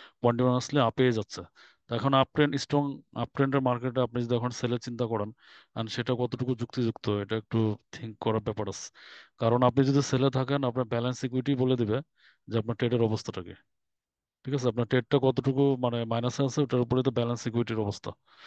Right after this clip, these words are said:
তো সেটা তো আপনি আমার থেকে ভালো বুঝবেন, যারা সেলে আছেন। আর যারা বায়ে আছেন বা বায়ে প্রফিট নিয়ে নিছেন বা হ-, এখনো হয়তো, এ, মানে এখনো হয়তো নিচ্ছেন, তারা তো অনেক ভালো আছেন, ভালো করতেছেন আর কি। আহ, মার্কেটটা আসলে ভালো মতো যারা বুঝে,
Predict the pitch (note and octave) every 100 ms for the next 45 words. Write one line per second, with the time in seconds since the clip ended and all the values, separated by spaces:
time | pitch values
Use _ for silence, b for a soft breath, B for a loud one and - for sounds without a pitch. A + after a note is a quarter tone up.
0 | B B B B - A2+ - B2+ B2+ C3
1 | B2 C3+ B2+ - B2+ A2+ A2+ A2+ A2+ A2
2 | G#2 A2+ - A#2+ A#2+ G#2+ A2 G#2 A#2+ B2
3 | B2+ C3 C3 B2+ - C#3 C#3 A#2+ A#2 A#2+
4 | A#2+ - A#2+ B2+ C3+ B2+ - A#2+ B2+ B
5 | B B B _ A2+ A2+ G#2+ A#2 B2 A#2+
6 | G#2+ C3 B2+ - C3 A#2 A2+ A2+ A2 C3+
7 | C3+ B2 B2 A#2+ A#2+ - A#2+ A#2 B B
8 | B _ C#3 C#3 C3+ C3 A#2 A2+ A#2 A2
9 | A2+ G#2+ G#2 G#2 G#2 - - G2+ F2 -
10 | - _ B B B _ _ A#2+ A2 B2
11 | B2 C#3+ D#3 C#3 D#3 C#3+ B2+ C3 C3+ C3+
12 | C3 C#3 C3+ A#2+ A#2+